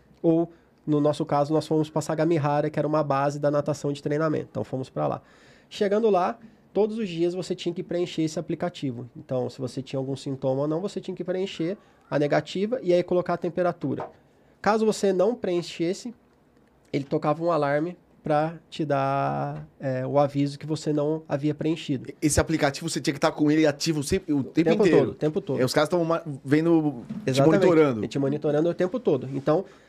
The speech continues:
Speaker 1: e o legal de monitorar que era assim, é,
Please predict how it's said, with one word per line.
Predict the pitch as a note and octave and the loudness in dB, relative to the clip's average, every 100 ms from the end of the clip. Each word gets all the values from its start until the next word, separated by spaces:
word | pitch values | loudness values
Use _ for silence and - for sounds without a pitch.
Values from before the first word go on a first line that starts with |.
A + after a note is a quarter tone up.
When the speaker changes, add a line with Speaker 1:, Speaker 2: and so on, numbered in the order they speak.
| - - - | -20 -14 -4
Speaker 1:
e | F#3 A3+ G#3 - | 2 2 0 0
o | F#3+ | 4
legal | F#3 F3 F#3+ | 6 6 4
de | A3+ | 4
monitorar | G3+ F#3 F3+ E3+ E3+ | 2 0 2 2 2
que | F3+ | 2
era | G3 | 0
assim, | G3 - E3 B2+ - - | 0 0 -2 -2 -8 -12
é, | C#3+ D3 C#3+ C3+ C3 B2 - | 0 4 6 6 4 0 -4